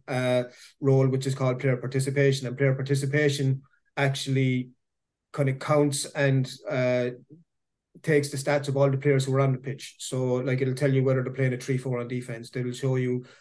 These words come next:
like, how many tight ends that are there. It'll give the numbers of the players so we know exactly who is on the pitch and at what time.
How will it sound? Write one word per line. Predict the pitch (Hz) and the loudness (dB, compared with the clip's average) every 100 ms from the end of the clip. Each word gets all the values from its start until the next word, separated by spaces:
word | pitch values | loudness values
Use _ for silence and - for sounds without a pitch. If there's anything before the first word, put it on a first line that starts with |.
| - | -8
like, | 123 123 | -6 -2
how | 135 | 0
many | 135 123 | 0 -2
tight | 135 131 | 0 0
ends | 131 127 | 0 -2
that | 123 123 | -4 -6
are | |
there. | 120 120 | -6 -6
It'll | 123 123 | -4 -4
give | 127 131 | -2 -2
the | 127 | -2
numbers | 127 131 131 131 | -2 0 0 0
of | 123 | -4
the | |
players | - 135 135 135 | -2 2 2 2
so | 143 | 0
we | 135 | 0
know | 135 131 127 | 2 2 0
exactly | 127 135 147 135 135 | -2 -2 -2 -2 -2
who | 120 143 | 0 2
is | 139 | 2
on | 139 131 | 2 0
the | |
pitch | 127 139 135 | 0 -2 0
and | 131 | -4
at | 127 | -4
what | 131 117 | -4 -6
time. | - 135 127 | -2 -2 -2